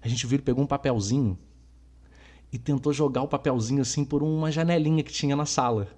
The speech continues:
O papelzinho bateu na janelinha e caiu no corredor entre as cadeiras.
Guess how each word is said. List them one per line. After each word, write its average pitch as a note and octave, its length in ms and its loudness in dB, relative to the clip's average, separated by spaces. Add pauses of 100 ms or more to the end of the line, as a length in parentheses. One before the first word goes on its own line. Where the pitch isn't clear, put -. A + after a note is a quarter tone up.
(960)
O B2+ 100 0
papelzinho D3 600 2
bateu D#3+ 420 2
na F3 120 6
janelinha D#3+ 420 4
e E3+ 40 -2
caiu F3 360 4
no F3+ 100 4
corredor F3 480 6
entre F#3+ 240 2
as G#3 100 -2
cadeiras. E3+ 680 2